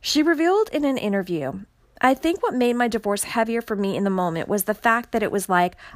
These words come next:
'I don't think I can handle one more bloody thing like that. How many more traumatic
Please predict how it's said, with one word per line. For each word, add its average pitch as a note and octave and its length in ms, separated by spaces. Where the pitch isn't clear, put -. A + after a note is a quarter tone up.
'I B3 140
don't F4 200
think C#4+ 200
I A#3 100
can A#3 160
handle A3+ 440
one G#3 440
more A#3 220
bloody G3 380
thing F#3+ 200
like E3 240
that. B2+ 240
How B3+ 340
many D4 460
more A#3 320
traumatic C4+ 480